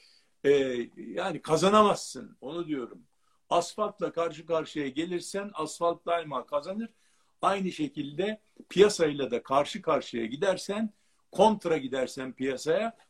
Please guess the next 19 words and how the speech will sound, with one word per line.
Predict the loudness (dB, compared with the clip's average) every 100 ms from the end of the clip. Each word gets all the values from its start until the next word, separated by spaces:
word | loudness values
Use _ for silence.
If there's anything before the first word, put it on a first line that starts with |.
| 0
tokadı | 4 4 6
yersin. | 6 4 0 -6 -2
Daima | 0 0 -2 -4 -4 -12 _ _
piyasa | -4 -2 -2 -8
kazanır. | -8 -14 -20 _ _ _ _ _ _
Onun | 0 2 0
için | -2 -2 -2
piyasayla | 0 0 2 0 2 -2
iyi | 0 -4 0
geçineceksin. | -2 -2 -6 -8 -8 -10 -12 -18 _ _ _ _ _ _ 0
Nasıl | 2 4 0
dış | 0 -4
ilişkilerde, | -4 -4 -4 2 4 4 2 2 0 _ _ _
e, | -2 -2 -2
komşularınla | 0 -2 -2 2 2 2 -2 -4
iyi | -4
geçineceksen, | -2 -2 -2 -4 -4 -4 0 0 -2 -10 _ -2
burada | 0 2 4
da | 4 4